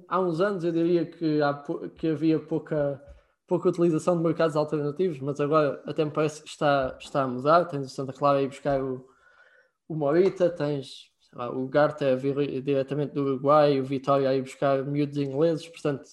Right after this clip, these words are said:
isso já começa a mudar. Ahm, mas depois te-, tens o problema maior de todos do,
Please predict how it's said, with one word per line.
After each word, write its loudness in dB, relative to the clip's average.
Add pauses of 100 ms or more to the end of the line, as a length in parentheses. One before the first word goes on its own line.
(140)
isso -2
já 4
começa -2
a 0
mudar. -2 (600)
Ahm, 0 (220)
mas -2
depois 0
te-, 2
tens 2
o -2
problema 4
maior 4
de -6
todos 0
do, -4